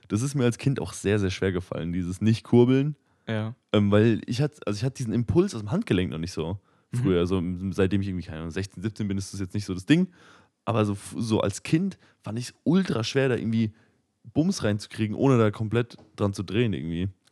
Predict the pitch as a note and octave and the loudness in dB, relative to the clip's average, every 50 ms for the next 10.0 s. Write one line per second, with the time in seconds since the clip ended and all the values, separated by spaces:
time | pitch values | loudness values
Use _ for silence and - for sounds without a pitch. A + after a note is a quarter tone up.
0 | - - - - - - - - - - - - - - A#2+ A2+ A2 A#2 B2 B2 | -20 -20 -20 -20 -20 -20 -20 -20 -20 -20 -20 -12 -6 -2 2 4 4 4 4 2
1 | B2 - - - _ - - - G#2+ A2 A#2 B2 A#2 G#2+ - - - - B2 A#2+ | -2 -10 -16 -20 _ -20 -12 -6 -2 0 2 2 0 0 -2 -6 -2 0 0 0
2 | G2 F2+ - - - - - A2 A2+ A#2 A#2+ - G#2+ A#2+ G2+ - - G2 G2 G#2 | 0 -2 -4 -6 -8 -4 -2 0 2 2 2 2 0 0 -2 -2 -4 -4 -4 0
3 | C3+ C#3+ C#3+ C#3 C3+ C3+ A2+ - - - A2 F#2+ G#2+ A2+ - - A2+ G2+ G2+ G2+ | 2 2 4 4 2 0 -2 -4 -8 -12 -12 -10 -10 -10 -8 -8 -6 -4 -2 -4
4 | G#2+ - - A2 - A2 G#2 - G#2+ G2+ - F2+ F#2+ - - G#2 G2 G2 - A2 | -4 -6 -8 -12 -12 -12 -12 -12 -12 -12 -10 -10 -10 -8 -8 -8 -8 -8 -6 -6
5 | G#2 G#2 - - G#2 G#2 G#2+ G#2+ G2+ G2 F#2 F2+ F#2 F#2+ G#2+ G#2+ A#2 A2+ - - | -6 -6 -6 -6 -4 -4 -2 -2 -4 -4 -6 -6 -6 -8 -6 -6 -8 -10 -8 -6
6 | G#2+ G#2 G#2 A2+ A#2 - - _ - - _ _ _ _ _ _ _ _ - - | -6 -6 -6 -8 -10 -14 -20 _ -20 -20 _ _ _ _ _ _ _ _ -20 -18
7 | - - - B2+ C3+ B2+ C#3 D3+ D3+ F#3+ - - - B4+ - - _ - - - | -8 -2 0 0 2 6 10 12 12 12 12 12 8 6 -4 -8 _ -20 -20 -20
8 | _ _ - - F2+ - - B2 C3 - - - - D3+ C3+ C3+ B2+ C3 B2 - | _ _ -10 -6 -6 -4 -2 -4 -4 -4 -6 -6 -2 0 0 0 0 -2 -4 -4
9 | C3+ B2 A#2+ - - A#2 A2 A2 - - A2 F#2 E2 D#2 D#2 D#2+ - - - | -4 -4 -4 -4 -4 -6 -6 -6 -6 -8 -8 -8 -8 -10 -12 -14 -18 -20 -20